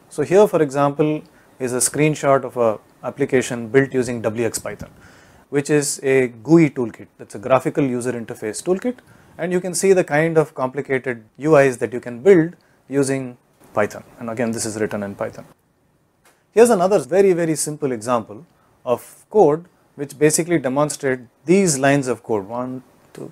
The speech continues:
three, four, about six lines of code. If you run this, you will get either this kind of a user interface if you're using Qt,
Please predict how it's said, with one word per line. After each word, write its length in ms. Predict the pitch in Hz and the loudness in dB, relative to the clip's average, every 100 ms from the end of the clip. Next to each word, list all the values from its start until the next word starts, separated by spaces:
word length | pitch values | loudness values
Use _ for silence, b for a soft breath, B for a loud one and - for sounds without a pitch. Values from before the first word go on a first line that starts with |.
| _ | _
three, 240 | - 65 67 | -18 -16 -16
four, 400 | - 64 64 64 - _ | -16 -14 -14 -16 -20 _
about 220 | 120 120 | -6 -4
six 260 | - 202 - | -2 -2 -2
lines 240 | 175 190 | -4 -2
of 160 | 180 160 | -4 -2
code. 360 | 202 185 175 196 | 4 4 4 0
If 140 | 139 165 | -10 -2
you 80 | |
run 240 | 165 233 226 | 4 4 4
this, 360 | 151 156 - - b b b b b _ | 2 2 -4 -8 b b b b b _
you 140 | 147 175 | 4 6
will 140 | 165 | 6
get 220 | 165 165 | 4 2
either 300 | 170 165 190 | 2 4 4
this 300 | 160 151 160 | 4 0 -2
kind 240 | - 151 147 | 0 0 2
of 80 | |
a 40 | 135 | 2
user 200 | 131 135 | 2 0
interface 480 | 135 143 160 170 127 | -4 -8 -4 -4 -4
if 100 | 135 | -6
you're 120 | 120 | -6
using 280 | 120 123 120 | -6 -8 -14
Qt, 520 | - 113 107 143 233 | -14 -12 -8 -6 -8